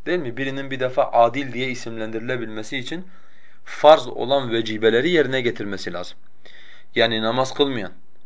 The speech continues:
veya oruç tutmayan veya zekat vermeyen bir adam rivayeti makbul değildir. Neden?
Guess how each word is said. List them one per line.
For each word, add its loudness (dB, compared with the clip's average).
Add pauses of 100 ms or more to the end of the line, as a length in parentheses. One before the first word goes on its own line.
(240)
veya 6
oruç 0
tutmayan -2 (360)
veya 4
zekat 0
vermeyen -2 (300)
bir 4
adam 2 (540)
rivayeti 4
makbul -2
değildir. 0 (320)
Neden? 2